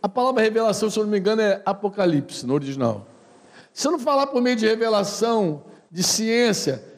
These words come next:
de profecia ou de doutrina,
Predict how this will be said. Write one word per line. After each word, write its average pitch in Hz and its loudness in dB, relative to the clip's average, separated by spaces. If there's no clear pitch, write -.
de 175 -6
profecia 220 -2
ou 311 2
de 311 0
doutrina, 220 0